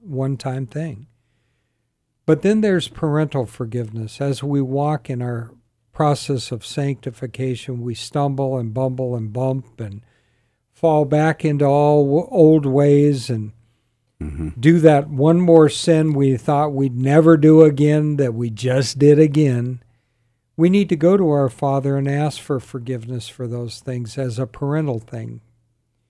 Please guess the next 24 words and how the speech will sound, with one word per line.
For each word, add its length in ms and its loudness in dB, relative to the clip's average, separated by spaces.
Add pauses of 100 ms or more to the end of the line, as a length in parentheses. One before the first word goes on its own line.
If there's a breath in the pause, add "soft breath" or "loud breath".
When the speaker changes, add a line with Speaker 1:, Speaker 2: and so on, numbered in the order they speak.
(160)
Speaker 1:
Those 240 0
are 120 0
not 260 -2 (160)
sins 640 -4
that 240 -12
cause 480 -6
you 80 -8
to 200 -12
lose 440 -6
eternity, 800 -8 (520)
but 180 -10
they 180 -4
are 420 -4
things 680 -8
that 280 -10 (220)
we 280 2
need 360 -4
to 180 -10
confess 640 -8
before 480 -8
a 60 -10
holy 360 -4
God 420 -14 (760)
and 240 -4